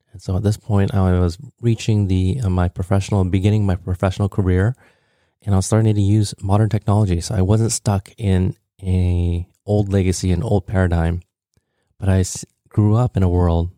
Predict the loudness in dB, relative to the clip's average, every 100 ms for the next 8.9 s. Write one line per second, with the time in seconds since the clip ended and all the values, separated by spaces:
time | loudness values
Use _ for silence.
0 | _ _ _ _ _ -12 -4 0 2 0
1 | -2 -4 -10 _ _ _ _ -12 -4 -2
2 | 0 0 0 2 2 0 -2 -2 -2 -2
3 | 0 0 0 -2 -4 -6 -8 -14 -18 _
4 | _ _ _ _ -6 -2 2 2 0 0
5 | 2 2 2 2 0 0 0 -2 -8 _
6 | _ _ _ _ _ 0 2 0 -2 -10
7 | _ -6 -2 0 0 -2 -8 -16 -8 -2
8 | -2 -2 -4 -6 -4 -4 -4 -14 -20